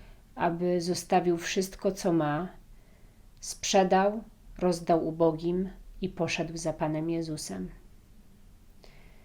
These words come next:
Niestety słyszymy też, że ten człowiek nie był gotowy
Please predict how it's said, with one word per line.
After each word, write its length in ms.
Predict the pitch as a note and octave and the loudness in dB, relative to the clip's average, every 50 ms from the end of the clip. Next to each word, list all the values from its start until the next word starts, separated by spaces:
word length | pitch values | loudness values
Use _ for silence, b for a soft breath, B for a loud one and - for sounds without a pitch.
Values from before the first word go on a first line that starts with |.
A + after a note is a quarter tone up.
| b b b b - | b b b b 2
Niestety 440 | F3+ F3+ F3+ - G#3+ G3+ G3+ G3 F#3 | 2 2 2 2 0 0 2 0 -2
słyszymy 560 | - - - F#3+ F#3 - G#3+ G#3 G3+ G3+ F#3+ | -2 0 0 0 2 2 4 4 6 6 4
też, 280 | F#3+ - F#3+ F#3 F#3 F#3 - - | 4 4 4 4 4 4 0 0
że 280 | F#3 F#3 E3+ F3+ E3 | -2 0 0 -2 -2
ten 240 | - - E3+ E3+ E3 | 0 2 2 2 2
człowiek 680 | - - - F#3 F3 F3 E3+ E3+ E3+ E3+ E3+ E3+ - - - b b b b b b b b b - - - - - | 0 -4 0 0 2 2 2 2 2 2 0 -2 -10 -18 -20 b b b b b b b b b -20 -20 -14 -4 2
nie 140 | F3 F3 D#3+ | 2 2 2
był 220 | D#3 D#3+ D#3 D#3 | 2 0 0 0
gotowy 760 | D#3 E3 D3+ D#3 - F3 D3+ D3 D3+ E3 E3+ D#3 D#3+ F3+ | 0 0 -2 0 2 2 2 2 2 -4 -8 -8 -8 -8